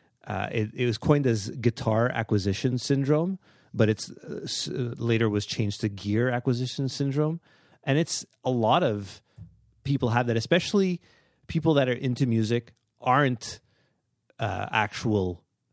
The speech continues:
gigging musicians, but have disposable income bec-, because they can, they have some money to spend on gear, and they just keep buying more and more gear. And you see this in all sorts of hobbies. The same thing exists in Magic, right? Like, I,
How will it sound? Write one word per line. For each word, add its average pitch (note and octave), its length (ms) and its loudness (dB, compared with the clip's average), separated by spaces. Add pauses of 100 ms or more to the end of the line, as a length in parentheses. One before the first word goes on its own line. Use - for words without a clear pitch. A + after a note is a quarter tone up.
(520)
gigging A#2 380 2
musicians, G#2 720 -2 (260)
but G3 180 4
have F3 180 4
disposable C#3+ 520 2
income B2 280 2
bec-, A#2+ 400 -2
because G#2+ 420 0
they A2 120 0
can, A2 240 -4
they G#2 100 0
have G#2+ 160 2
some A#2+ 140 0
money A2+ 180 0
to A2 80 0
spend A2 320 0
on A2 200 -2
gear, G#2 280 0
and D3 100 0
they C3+ 60 2
just E3+ 180 -2
keep B2 200 -2
buying A2+ 320 2
more A#2 360 0 (220)
and G#2+ 160 0
more A2 220 2
gear. A#2 220 2
And D3+ 80 2
you F3+ 60 2
see A#3+ 140 -2
this A3+ 180 0
in D3 60 4
all C#3+ 380 2 (260)
sorts - 540 0
of G2+ 120 -2
hobbies. G#2 500 0 (320)
The A#2+ 80 2
same D3+ 240 4
thing D3 200 2
exists B2+ 560 0
in C3+ 120 4
Magic, A#2+ 440 0
right? A2 180 0
Like, G#2+ 200 -2
I, C3+ 300 2